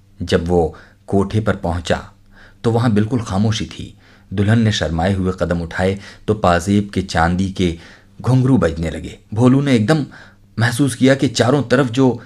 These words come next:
नींद बिखरी हुई थी चौंक कर जाग पड़ी है। चारपाइयों पर लोग करवटें बदलने लगे हैं। खांसने खकारने की आवाजें इधर उधर उभरी। दबी दबी कानाफूसी इस तपी हुई फिजा में तैरने लगी। भोलू ने घबराकर अपनी पत्नी का हाथ पकड़ा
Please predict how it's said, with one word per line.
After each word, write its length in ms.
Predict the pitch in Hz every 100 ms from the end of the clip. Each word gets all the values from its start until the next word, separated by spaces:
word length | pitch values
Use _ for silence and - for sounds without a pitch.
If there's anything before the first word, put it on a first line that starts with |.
| -
नींद 320 | 101 123 139 110
बिखरी 340 | 110 113 127
हुई 200 | 120 127
थी 140 | 131
चौंक 360 | 117 117 120 120
कर 100 | 113
जाग 260 | 107 117 113
पड़ी 180 | 117 117
है। 200 | 123 120 - -
चारपाइयों 500 | 120 117 117 127 127
पर 140 | 117
लोग 280 | 113 127 120
करवटें 360 | 107 110 127
बदलने 300 | 113 107 120
लगे 180 | 120 120
हैं। 240 | 120 131 127 -
खांसने 380 | - 127 123 131
खकारने 440 | 117 110 117 120 113
की 100 | 110
आवाजें 440 | 104 113 113 123 123 - 127
इधर 240 | 117 127
उधर 220 | 113 113
उभरी। 520 | 113 123 107 131 135 135 - 117
दबी 180 | 135 139
दबी 200 | 127 127
कानाफूसी 640 | 117 110 107 123 120 131 123 -
इस 220 | 123 -
तपी 180 | 135 131
हुई 220 | 104 92
फिजा 300 | 87 92 98
में 160 | 92 85
तैरने 320 | 90 80 82
लगी। 320 | - - - - _ -
भोलू 240 | 110 135
ने 120 | 135 117
घबराकर 480 | 98 101 107 110
अपनी 220 | 98 - 95
पत्नी 360 | 87 - 92
का 100 | 87
हाथ 180 | 82 85
पकड़ा 420 | - 90 95 98